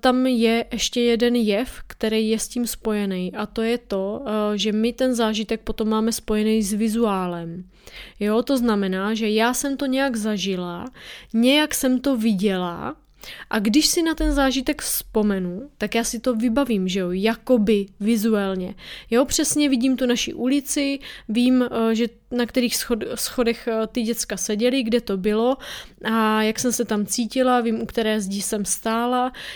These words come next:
jo. A vlastně, když se tohle děje, že my si vzpomeneme na nějaký zážitek, tak se nám to jakoby vizuálně vybaví a spouští to zase ty emoce do těla.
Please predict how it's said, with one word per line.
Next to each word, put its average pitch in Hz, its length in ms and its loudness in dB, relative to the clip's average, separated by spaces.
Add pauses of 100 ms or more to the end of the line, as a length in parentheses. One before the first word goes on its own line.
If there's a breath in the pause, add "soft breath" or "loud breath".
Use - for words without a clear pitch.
(120 loud breath)
jo. 226 340 4 (100)
A 165 100 2
vlastně, 214 680 0
když 220 200 -2
se 262 140 2
tohle 277 400 2
děje, 196 400 0
že 220 120 2
my 220 140 2
si 240 180 -2
vzpomeneme 240 840 0
na 208 100 0
nějaký 226 440 0
zážitek, 190 920 -4
tak 226 160 -4
se 240 100 -2
nám 226 180 0
to 247 80 0
jakoby 262 500 0
vizuálně 247 520 0
vybaví 190 500 -4 (400 loud breath)
a 220 100 0
spouští 302 760 0
to 220 140 -2
zase 208 280 -4
ty - 200 -4
emoce 220 360 -2
do 214 120 -2
těla. - 320 -8